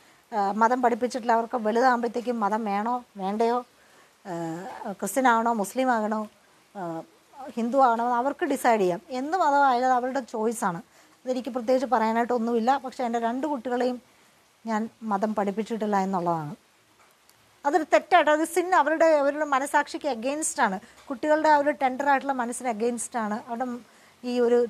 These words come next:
type of മതപഠനം എന്നൊക്കെയാണ് ഞാൻ മനസ്സിലാക്കി വെച്ചിരിക്കുന്നത്. അപ്പം നിങ്ങളുടെ എങ്ങനെയാണെന്ന് എനിക്കറിയത്തില്ല. ഈ പത്താം ഭാവം എന്ന് വെച്ചാൽ ഈ, ആ, marriage കൊണ്ട് ഈ വ്യക്തി, ആ, അയാളുടെ reputation, ചിലർ marriage കഴിഞ്ഞ്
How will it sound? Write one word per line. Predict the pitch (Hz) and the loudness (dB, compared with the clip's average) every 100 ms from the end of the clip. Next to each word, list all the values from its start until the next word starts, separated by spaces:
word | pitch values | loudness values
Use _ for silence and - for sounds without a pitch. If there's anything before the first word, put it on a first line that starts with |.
| 220 | -2
type | 214 226 | -4 -4
of | 226 220 | -6 -4
മതപഠനം | 208 214 214 214 | -2 0 -2 -2
എന്നൊക്കെയാണ് | 214 208 214 202 | -4 -6 -6 -6
ഞാൻ | 208 196 240 | -4 -4 -2
മനസ്സിലാക്കി | 202 - 185 180 | -4 -4 -4 -4
വെച്ചിരിക്കുന്നത്. | 175 175 165 175 190 | -4 -6 -6 -6 -6
അപ്പം | 277 - 226 | -8 -8 -4
നിങ്ങളുടെ | 220 240 262 | -2 0 0
എങ്ങനെയാണെന്ന് | 247 247 226 | 0 -2 -2
എനിക്കറിയത്തില്ല. | 226 202 196 196 247 - - - - - | -4 -4 -4 -4 -6 -8 -18 -20 -16 -10
ഈ | 302 | 2
പത്താം | 330 - 339 330 | 2 4 2 2
ഭാവം | 302 269 | 2 4
എന്ന് | 277 | 2
വെച്ചാൽ | 247 254 247 247 220 _ _ _ 247 | -2 0 2 2 -2 _ _ _ -6
ഈ, | 285 339 349 285 | -2 0 0 -4
ആ, | - - 226 208 214 254 | -10 -6 -2 -2 -2 -4
marriage | 208 226 240 277 254 | 0 2 4 2 2
കൊണ്ട് | 269 208 196 185 - - | 2 2 2 -2 -4 -12
ഈ | 262 294 | -8 -2
വ്യക്തി, | 233 208 _ 269 262 254 185 _ _ _ _ - _ _ 185 | 0 -2 _ -10 -6 -6 -8 _ _ _ _ -20 _ _ -6
ആ, | 180 170 160 - _ | -4 -4 -6 -10 _
അയാളുടെ | 208 240 262 262 | 2 4 4 2
reputation, | 233 294 262 285 269 247 | 2 2 2 2 0 -2
ചിലർ | 269 277 302 | 0 0 2
marriage | 277 247 277 285 | 4 2 2 0
കഴിഞ്ഞ് | 269 262 269 247 | 0 0 -2 -2